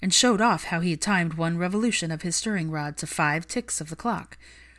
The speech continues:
Draco's stern expression slipped for a moment. He looked undeniably proud. Once the shrinking solution was properly vialed, he absently laid a hand on the teenager's shoulder, and a look passed between them.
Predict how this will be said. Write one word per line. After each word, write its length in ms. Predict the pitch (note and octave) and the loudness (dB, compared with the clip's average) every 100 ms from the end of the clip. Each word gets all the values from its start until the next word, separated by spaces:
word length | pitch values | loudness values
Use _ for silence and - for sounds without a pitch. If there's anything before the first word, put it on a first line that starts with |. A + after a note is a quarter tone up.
| - - | -12 0
Draco's 340 | F3 F3+ E3+ | 0 2 0
stern 340 | - E3+ D#3 | 0 0 0
expression 540 | F#3+ - B3 - D#3 D3 | -2 -4 -2 -2 -2 -2
slipped 400 | - A#3+ F3 - | 0 0 -2 -6
for 160 | - | -10
a 80 | D3 | -8
moment. 460 | C#3+ C#3+ E3 - - - - - _ - | -6 -8 -12 -14 -18 -20 -20 -20 _ -6
He 160 | - | 0
looked 320 | G3+ A#3+ - G3+ | 2 2 0 -2
undeniably 720 | G3 D3+ D#3+ F#3 D#3+ E3 F3 | 0 0 -2 -2 -4 -6 -10
proud. 600 | - F#3 E3+ - - - _ - _ _ _ _ _ _ _ - - | -4 -2 -2 -6 -10 -16 _ -20 _ _ _ _ _ _ _ -20 0
Once 220 | A3 A3+ | 2 2
the 100 | C4+ | 0
shrinking 460 | - C4+ G#3 G3 F3+ | 2 2 2 -2 0
solution 480 | F#3 F3+ E3 D#3+ | 0 0 0 -2
was 120 | E3 - | -4 -4
properly 440 | E3+ D#3+ D#3+ F3 | -4 -2 -2 -2
vialed, 540 | G#3 F3+ D3+ E3 F#3+ - - - - | 0 0 -2 -6 -12 -16 -20 -20 -4
he 120 | G#3+ | 4
absently 460 | G3+ F3+ G#3+ G#3 | 4 4 0 2
laid 180 | G#3 F#3+ | 2 2
a 40 | G3+ | 2
hand 320 | A3+ F#3+ D#3+ | 2 0 0
on 100 | D#3 | -4
the 80 | D#3+ | -4
teenager's 460 | - F3 D#3 D#3 | -2 0 0 -2
shoulder, 540 | - B3 F3 - - - | -2 -2 -2 -6 -14 -12
and 140 | F3 F3 | -6 0
a 60 | |
look 240 | A3+ A3 - | 2 0 -2
passed 320 | E3 D3+ - | -4 -4 -4
between 340 | D#3 G#3 E3+ | -4 -2 -2
them. 300 | C#3 F#3+ F3 | -4 -10 -16